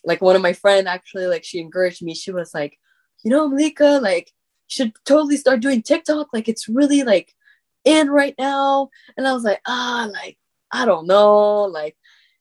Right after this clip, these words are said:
you know, like, I don't know." I was, I was kind of like, I was kind of, like, so used to, like, being on Instagram, but then I was like, "Ah, you know, like, okay, I'm gonna start going on TikTok." And, like, now I'm actually, like, uh,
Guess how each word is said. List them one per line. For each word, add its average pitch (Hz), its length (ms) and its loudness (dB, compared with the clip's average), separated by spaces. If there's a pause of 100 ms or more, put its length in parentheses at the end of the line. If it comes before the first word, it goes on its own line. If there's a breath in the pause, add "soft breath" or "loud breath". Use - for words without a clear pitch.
(120)
you 226 160 -6
know, 226 540 0
like, 185 340 -2
I 240 80 -6
don't 269 160 -2
know." 240 180 2
I 202 40 6
was, 208 140 -8 (140)
I 202 60 -2
was 196 240 -6
kind 320 200 -8
of 285 100 -10
like, 170 280 -4 (200)
I 175 60 -6
was 208 160 -10
kind 254 160 -6
of, 262 60 -4
like, 208 160 -6
so 214 560 2
used 220 300 -6
to, 185 60 -10
like, 170 200 -6
being 196 180 -4
on 156 100 -6 (100)
Instagram, 165 420 -4
but 170 80 -6
then 185 120 0
I 170 80 -4
was 165 220 -10
like, 151 220 -6
"Ah, 220 240 -4
you 247 80 -4
know, 240 180 0
like, 175 160 -6 (140)
okay, - 260 -20
I'm 214 80 -4
gonna 190 100 0
start 180 380 -2 (140)
going 160 260 -2
on 151 100 -4
TikTok." - 520 -8
And, 143 200 -6 (520 soft breath)
like, 165 160 2
now 208 420 6
I'm 180 160 -8
actually, 190 380 -6
like, 170 240 -8 (100)
uh, 151 240 -6